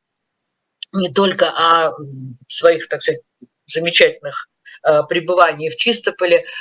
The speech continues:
а, но и, э, там и, а, а, маленький Алексей Баталов в одном фактически классе, ну, чуть старше их, да, и там много-много попадается знаменитых, Ардовский, вот, э, Боря с Мишей, там очень много знаменитых и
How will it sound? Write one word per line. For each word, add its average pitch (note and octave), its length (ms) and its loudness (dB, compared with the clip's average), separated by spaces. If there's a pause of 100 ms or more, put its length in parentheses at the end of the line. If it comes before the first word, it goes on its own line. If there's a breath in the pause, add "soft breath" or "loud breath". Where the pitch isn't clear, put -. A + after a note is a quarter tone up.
(140 loud breath)
а, D#3 680 4
но D#3 340 0
и, D#3+ 200 -2
э, D3 480 0 (100)
там C#3+ 220 0
и, D3+ 60 -2
а, D#3 200 2
а, G#2+ 340 -2
маленький E3+ 400 2
Алексей D#3+ 420 -2
Баталов E3 680 4 (100)
в E3 180 0
одном D#3 300 -4
фактически D#3+ 720 -4
классе, D#3 680 0
ну, F#3+ 100 -2
чуть F3+ 180 -4
старше C#3 480 -2
их, C3+ 140 -20
да, G3 200 0 (600 loud breath)
и F3 360 2 (260)
там A#3+ 160 4
много-много A3+ 540 0
попадается E3+ 600 0
знаменитых, F3 540 -2
Ардовский, F3+ 720 2
вот, D#3+ 200 -4
э, D#3 220 2 (280)
Боря F3+ 340 2
с - 160 -8
Мишей, E3 380 0
там G3+ 180 0
очень A3 320 0
много D#3+ 340 2
знаменитых E3 640 -8
и D3 180 -6